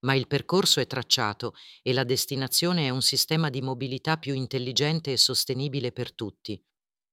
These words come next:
Nei prossimi anni vedremo una sempre maggiore integrazione tra i diversi modi di trasporto, con l'A I che orchestrerà sistemi di mobilità multimodale perfettamente coordinati.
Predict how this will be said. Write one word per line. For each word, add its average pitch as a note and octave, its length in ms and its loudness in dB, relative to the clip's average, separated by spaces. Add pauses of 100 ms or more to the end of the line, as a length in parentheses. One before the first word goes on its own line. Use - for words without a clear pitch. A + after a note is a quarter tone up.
(720)
Nei C#3 200 4
prossimi C#3+ 540 2
anni B2 340 -4 (300)
vedremo E3 400 4
una C#3+ 240 0
sempre E3 420 0
maggiore C#3 380 0
integrazione C#3 800 -2
tra C3 160 -4
i B2 60 0
diversi C3 480 -2
modi B2+ 260 -2
di A#2 120 -8
trasporto, A2 800 -4 (340)
con C3+ 260 4
l'A C#3 420 4
I B2+ 120 0
che C3 160 -4
orchestrerà A#2+ 640 -4
sistemi B2+ 500 0
di A#2 120 -6
mobilità A#2+ 520 -6
multimodale A#2 800 -6
perfettamente A#2 800 -8
coordinati. G#2 800 -10